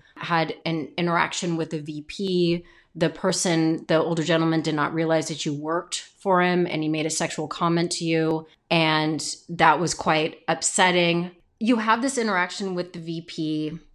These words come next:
The way in which you handled it when you realized that that sexual remark that he made you,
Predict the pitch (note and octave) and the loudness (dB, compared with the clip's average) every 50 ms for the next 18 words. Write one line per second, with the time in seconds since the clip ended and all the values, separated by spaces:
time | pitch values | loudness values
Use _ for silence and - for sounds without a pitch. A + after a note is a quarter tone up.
0 | - G3+ - A3 G3 F#3 G3+ G3 G#3 B3+ B3 A#3+ A#3 A3 G#3 G#3 - - G#3+ F#3+ | -10 -4 -2 -2 -2 0 0 0 0 0 0 0 0 -2 -2 -4 -4 -8 -8 -8
1 | F#3 - G3 F#3 F#3 F#3 F#3+ G3 F#3 F3+ F#3 F3 F3 E3+ E3+ E3+ - - - _ | -8 -10 -8 -6 -6 -4 -4 -4 -4 -2 -2 -2 -2 -2 -4 -6 -8 -16 -18 _
2 | _ _ _ - F#3 G3 G3 F#3 F3+ F3 F3+ F#3 G3 G3 F#3+ F#3 F3 F3 F#3 F3+ | _ _ _ -6 -2 -2 0 0 0 0 0 2 2 2 4 4 4 2 2 -2
3 | - - F3+ F3 F3 E3+ E3 - - - _ _ - G3 F#3 F3+ F#3 F#3 D#3 - | -4 -8 -4 -2 -2 -2 -2 -4 -8 -20 _ _ -2 2 2 4 4 2 0 -4
4 | - - - - _ _ - - - - - G#3+ G#3+ G#3 - A#3 G#3+ G#3 G3+ F3+ | -10 -16 -16 -16 _ _ -18 -14 -8 -4 -4 -4 -4 -4 -4 -4 -2 -2 -2 0
5 | F3 F3+ F3 - F3+ F3 E3+ E3+ E3+ E3+ E3+ E3 - E3 E3 D#3+ D#3+ D#3 | -2 -2 -4 -4 -6 -4 -4 -2 -2 -4 -4 -6 -6 -6 -6 -6 -6 -8